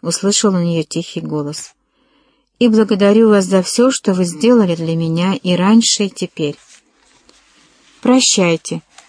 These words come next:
сказал он машинально, идя за ней в переднюю, сожалея, что она уходит. Он открыл перед ней дверь, смотрел, как она сошла по ступеням,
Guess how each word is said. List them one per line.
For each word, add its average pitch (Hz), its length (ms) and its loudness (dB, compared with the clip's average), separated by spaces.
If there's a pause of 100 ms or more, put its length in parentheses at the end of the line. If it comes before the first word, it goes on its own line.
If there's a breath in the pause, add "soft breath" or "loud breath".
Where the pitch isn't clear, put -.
(100)
сказал 175 480 0
он 170 160 -2
машинально, 208 760 2 (380 soft breath)
идя 190 360 0
за 208 160 2
ней 170 200 -2
в - 80 -10
переднюю, 160 600 -4 (400)
сожалея, 196 600 2
что 180 200 -2
она 160 280 -2
уходит. 156 540 -10 (760)
Он 254 180 6
открыл 233 340 2
перед 190 300 0
ней 175 260 -2
дверь, 190 380 0 (440)
смотрел, 240 520 2
как - 180 -4
она 175 200 -2
сошла 180 420 -4
по 170 140 -10
ступеням, 226 680 2